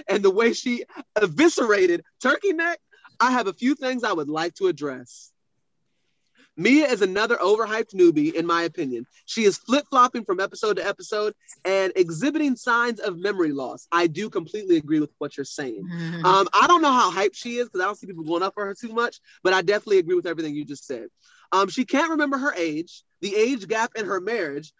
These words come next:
Speaker 1: which surgery she's had,
Speaker 2: Mm-hmm.
Speaker 1: or what she did, or what, or what she did for work before she was a boss, in quotes. <laughs> Girl, <laughs> they can't shame you for stripping if you fucking own it. Furthermore,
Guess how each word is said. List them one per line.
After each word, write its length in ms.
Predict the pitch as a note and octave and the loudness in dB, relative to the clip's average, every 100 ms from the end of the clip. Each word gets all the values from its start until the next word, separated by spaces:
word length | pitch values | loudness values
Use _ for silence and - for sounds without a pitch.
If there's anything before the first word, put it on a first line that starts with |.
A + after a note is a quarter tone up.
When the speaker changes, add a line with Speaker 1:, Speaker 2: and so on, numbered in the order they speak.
| _ | _
Speaker 1:
which 160 | F#3 A#3 | -4 -4
surgery 480 | - C4+ D4 C4+ A#3 | 0 2 2 2 -4
she's 280 | - G3+ F#3+ | -8 -12 -6
had, 360 | F3 D#3 D#3+ - | -6 -4 -8 -10
Speaker 2:
Mm-hmm. 240 | F3+ E3+ | -12 2
Speaker 1:
or 80 | G3 | 2
what 220 | F#3+ C4+ | 4 0
she 180 | - B3+ | 0 -6
did, 380 | A#3+ B3 A3+ G#3+ - _ - D#3+ _ | -4 0 2 0 -4 _ -20 -20 _
or 80 | G3 | 0
what, 180 | A#3+ - | 2 2
or 140 | G#3+ | 2
what 180 | B3+ D#4 | 2 2
she 160 | D#4+ | 2
did 300 | A#3+ C4+ B3 - | 0 0 -4 -2
for 100 | G3 | -2
work 280 | G#3 A#3+ B3 | 0 -4 -6
before 300 | F3+ G#3+ G3+ | -6 -4 -4
she 160 | B3 | -6
was 240 | G#3+ G3 F#3 | -4 -2 -2
a 240 | F#3 E3+ - _ _ | -2 -4 -6 _ _
boss, 560 | D#3+ G#3 F#3+ C#3 - - | 0 2 2 -2 -8 -10
in 100 | D#3+ | -8
quotes. 540 | C#3+ E3+ D3 - - - - _ _ | -6 -4 -4 -6 -12 -18 -20 _ _
<laughs> 360 | _ - - - | _ -20 -20 0
Girl, 500 | F#3 D4+ F4+ F#4+ - _ _ | 4 6 6 6 2 _ _
<laughs> 800 | - - - _ _ - - - | -18 -18 -20 _ _ -18 -14 -2
they 160 | - D#4 | 2 4
can't 240 | G#4+ E4+ | 6 4
shame 320 | - D4+ E4 D4+ | 4 2 4 2
you 80 | |
for 140 | D4 A#3+ | 2 -2
stripping 320 | - F4 C4+ | -2 -2 -2
if 100 | A3 | -2
you 160 | C4+ - | -2 0
fucking 280 | D#4 D4+ C4 | -2 -2 -6
own 260 | C4 D#4 F#3+ | -6 -6 -8
it. 120 | - _ _ _ _ | -14 _ _ _ _
Furthermore, 600 | C#4 G3+ D#4+ A3+ G3+ G3 | 4 4 4 0 0 -2